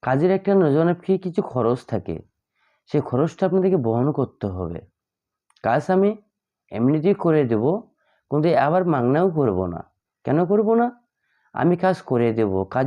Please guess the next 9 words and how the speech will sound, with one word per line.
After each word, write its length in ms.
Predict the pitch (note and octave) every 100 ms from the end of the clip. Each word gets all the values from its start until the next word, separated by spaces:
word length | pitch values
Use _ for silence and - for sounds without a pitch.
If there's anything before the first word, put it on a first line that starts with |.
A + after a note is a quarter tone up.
| C3+
যদি 240 | F3+ C#3+
ভালো 320 | A2 G2+ A#2+
লাগে, 440 | F3+ F#3 E3+ G2 - _ _ _ _ _
ভালো 220 | G2+ B2
লাগে 280 | C3 G2+ B2
থাকে 360 | D#3 F3+ - G2 D#2 _ _ _ -
এবং 200 | G#2+ C3+
কাজ 200 | D#3 E3 G#2+
হয় 440 | G2+ G#2 D#3 C3